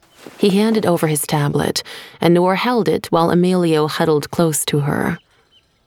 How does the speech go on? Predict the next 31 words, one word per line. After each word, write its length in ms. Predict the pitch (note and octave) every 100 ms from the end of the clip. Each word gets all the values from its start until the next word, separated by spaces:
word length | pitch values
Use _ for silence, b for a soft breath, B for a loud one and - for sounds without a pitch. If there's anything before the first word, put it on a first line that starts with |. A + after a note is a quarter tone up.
| _
Barath 480 | F#3 G#3+ B3+ C#4+ C4+
explained 520 | G3+ - - F3 F3
what 220 | E3 E3
he 100 | -
had 160 | E3 D#3
done 260 | E3 D#3+ D#3+
in 100 | D3+
the 80 |
cold 400 | D3 - D#3 D3+
room, 320 | D3 D#3 C#3 B2+ B B B -
testing 480 | G#3+ G3 - F#3 E3+
Trey's 500 | - E3+ E3 D#3+ D#3+
new 200 | D#3+ D#3+
mystery 500 | D#3+ D#3 - D#3+ D3+
code 320 | E3 D3+ D3+
in 100 | D3+
isolation, 840 | D3 C#3+ D#3+ F3 F#3 - - E3 B B B B -
and 540 | D#3+ G3 D3 D3+ - -
the 120 | - D#3+
astonishing 720 | C#3+ - E3+ D#3+ D3 - D3
results. 640 | C#3+ D#3 E3 - - - - _ _ _ _
The 100 | -
tablet 480 | - G3+ G3 F#3+ E3
contained 420 | F#3 E3+ F3 E3
several 400 | D#3+ F#3+ F3+ F3
photos 480 | D#3+ E3 E3 D3+ D3
of 160 | D3+ C#3+
the 100 | D#3
destroyed 680 | D3 - - E3+ E3 D#3+ -
test 380 | - F#3 E3 -
robot 500 | D3 C#3+ C#3 E3+